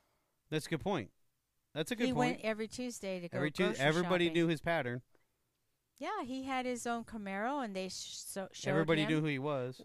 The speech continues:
Speaker 2: uh, riding around there in that black Camaro.
Speaker 1: Yep, and there was
Speaker 2: The
Speaker 1: like, "Hey,
Speaker 2: Harley
Speaker 1: there's that, yeah,
Speaker 2: Davidson.
Speaker 1: there, there's that, uh, rock and roll Jesus."
Speaker 2: Yeah.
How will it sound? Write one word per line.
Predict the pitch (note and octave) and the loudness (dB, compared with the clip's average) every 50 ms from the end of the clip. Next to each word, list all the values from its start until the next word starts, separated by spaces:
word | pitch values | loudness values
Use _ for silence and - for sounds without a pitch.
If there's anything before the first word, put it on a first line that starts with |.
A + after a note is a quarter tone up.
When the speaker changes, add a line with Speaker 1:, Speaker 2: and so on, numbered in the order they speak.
| - - | -10 -4
Speaker 2:
uh, | F#3 F3 E3+ D#3+ D#3 | -4 -2 -2 -4 -4
riding | E3+ E3+ F3 F#3+ F#3+ G3 G3 | -4 -2 -2 -2 -2 -4 -6
around | F#3 F3 F3+ F3 F3 F3 F3+ F3+ F3 | -4 -4 -4 -4 -4 -6 -6 -6 -6
there | F3+ F3 F3+ F#3 | -6 -4 -4 -4
in | F#3 F3+ F3 | -6 -6 -6
that | E3+ E3+ E3 - | -8 -10 -10 -8
black | - E3 E3 - - - - | -8 -6 -6 -8 -8 -10 -12
Camaro. | F3 E3+ E3 E3 E3 E3+ G3+ A#3+ - - | -10 -8 -8 -6 -6 -8 -10 -12 -12 -6
Speaker 1:
Yep, | C3 C3+ D#3 E3 D#3+ - | 0 2 2 2 2 -2
and | C3+ C3 C3 | -4 -2 -2
there | C3 C3+ C3+ | 0 0 0
was | C3 | -2
Speaker 2:
The | A#2+ | -2
Speaker 1:
like, | A#2 - | -2 0
"Hey, | - - | 2 2
Speaker 2:
Harley | - - - | 2 2 2
Speaker 1:
there's | C3 C3 C3 - | 2 2 2 2
that, | - C3 - F#3+ | 0 0 -2 -2
yeah, | B2+ C3 B2+ B2 A#2+ | -2 0 0 2 0
Speaker 2:
Davidson. | A#2+ B2 | 0 0
Speaker 1:
there, | B2 B2+ A2 | 0 -2 -2
there's | G#2+ B2 B2 B2 B2 A2+ | -2 -2 -2 -2 -2 -2
that, | A2+ B2 A#2 A2+ A2 G#2 - | -2 -2 -2 -2 -2 -4 -4
uh, | B2 A#2 A2+ | -4 -4 -4
rock | A2 A2 A2+ A2 A#2 - | -4 -4 -2 -4 -4 -4
and | B2 A#2+ | -4 -4
roll | A#2 A#2 A#2 | -4 -4 -4
Jesus." | A2+ A2+ B2 C3 B2 A2+ A2+ A2+ - - | -4 -6 -6 -8 -6 -8 -10 -12 -12 -12
Speaker 2:
Yeah. | D#3+ D#3+ E3 G3 C#4 | -8 -6 -4 -2 -2